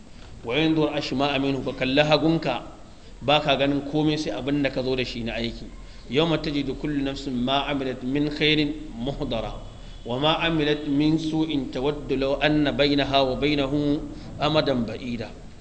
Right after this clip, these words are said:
Da haka Allah ya ce, "Wa yuhadhdhirukumullahu nafsa." Allah yana gar muku gargadi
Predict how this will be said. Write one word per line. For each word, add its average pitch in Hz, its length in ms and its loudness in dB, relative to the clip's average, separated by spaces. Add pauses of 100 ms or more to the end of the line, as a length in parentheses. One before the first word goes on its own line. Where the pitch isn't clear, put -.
(300)
Da 123 180 0
haka 151 140 -2
Allah 151 240 6
ya 147 80 4
ce, 147 80 -2
"Wa 143 120 4
yuhadhdhirukumullahu 135 1300 2
nafsa." - 320 -2 (560)
Allah 143 260 4
yana 143 260 4
gar 123 220 2
muku 131 280 0
gargadi 123 520 -2